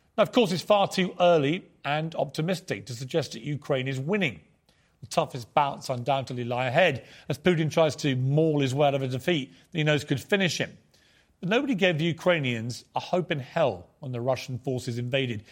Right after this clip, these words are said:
eighty-two long days ago. So the fact they are where they are today is astonishing and a testament to their incredible fighting spirit. And instead of scaring off nato as Putin helped the invasion,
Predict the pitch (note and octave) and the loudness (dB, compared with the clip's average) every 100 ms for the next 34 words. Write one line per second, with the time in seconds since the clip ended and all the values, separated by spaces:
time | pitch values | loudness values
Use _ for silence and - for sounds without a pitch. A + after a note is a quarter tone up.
0 | - _ E3 - C3+ - C#3+ C3 B2+ B2+ | -20 _ -2 -2 -6 -2 -2 0 -2 0
1 | D#3 C#3+ B2 A2 - _ _ _ _ F3 | 0 0 -2 -8 -12 _ _ _ _ 0
2 | F3 A#3 A3+ F3+ F3 F3 F3 D#3+ D#3 D#3 | 4 4 4 4 6 6 6 4 4 6
3 | D3+ C#3+ B2 F#3+ C#3 A2+ A#2+ - G3 F#3 | 4 2 2 4 4 0 -8 0 2 2
4 | - - - _ _ _ C3+ - G3+ - | -2 -10 -16 _ _ _ -8 2 2 2
5 | D#3 B2+ C3+ C#3+ C#3+ - E3+ B2+ A#2 C3+ | -6 -4 -4 -6 -2 0 0 -2 -2 -2
6 | B2+ B2+ A#2+ - F3+ A#2 - _ _ _ | -2 -4 -10 -2 0 0 -6 _ _ _
7 | _ _ _ G3 C#4 C#4 G3 - A#3+ G3+ | _ _ _ 2 4 2 0 0 2 4
8 | F#3 F3 C3 D3+ E3+ A3 - C3+ G#2 A2 | 4 2 2 2 2 0 0 0 0 -6
9 | - F3 - B2+ D#3 E3 E3 C3+ B2 E3 | -4 -4 -2 0 2 2 0 -4 0 2
10 | A3 D3 G#2 | 2 -2 -6